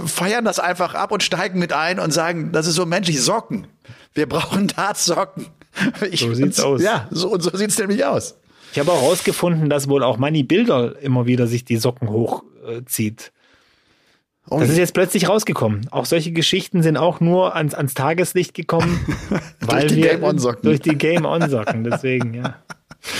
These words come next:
Speaker 2: So.
Speaker 1: Ich ziehe mir, ich ziehe mir, äh, seitdem, äh, die Socken ständig hoch.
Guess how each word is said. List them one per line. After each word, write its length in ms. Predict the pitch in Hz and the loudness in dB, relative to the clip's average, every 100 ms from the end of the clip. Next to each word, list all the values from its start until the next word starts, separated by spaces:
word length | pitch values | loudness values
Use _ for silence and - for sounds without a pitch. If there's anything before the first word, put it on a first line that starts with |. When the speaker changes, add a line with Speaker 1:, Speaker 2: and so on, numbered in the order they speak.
| - - | -6 -2
Speaker 2:
So. 220 | 120 139 127 | 2 2 2
Speaker 1:
Ich 160 | 113 | 0
ziehe 280 | - 123 123 | 0 0 2
mir, 320 | 117 117 104 - | 2 2 0 -2
ich 160 | 107 | -2
ziehe 220 | - 127 | 0 2
mir, 220 | 110 98 87 | 2 2 2
äh, 400 | 78 87 82 - | 2 2 0 0
seitdem, 480 | 80 90 101 87 69 | -2 0 0 0 0
äh, 200 | 76 78 | 0 0
die 100 | 82 | 0
Socken 260 | 82 90 90 | 0 -2 -2
ständig 360 | 101 185 160 78 | -2 0 -2 -4
hoch. 240 | 53 | -6